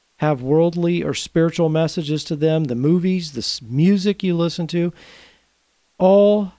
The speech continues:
has a message encouraging you to either do good or to do evil. Even when they're just selling a product, there is some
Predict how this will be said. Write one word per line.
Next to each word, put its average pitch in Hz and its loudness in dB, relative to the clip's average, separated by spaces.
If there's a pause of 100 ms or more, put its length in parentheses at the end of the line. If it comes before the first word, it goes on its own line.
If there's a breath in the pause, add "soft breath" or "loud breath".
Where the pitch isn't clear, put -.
has 165 0
a 147 0
message 165 -2
encouraging 226 0
you 165 0 (440)
to - -6
either 147 0
do 127 -4
good 165 -2 (840)
or 147 -2
to 139 -8
do 135 -2
evil. 98 -14 (1800)
Even 170 2
when 160 2
they're 143 2
just 139 -2
selling 170 0
a 180 -4
product, 135 -4
there 135 -6
is 127 -10
some 180 -2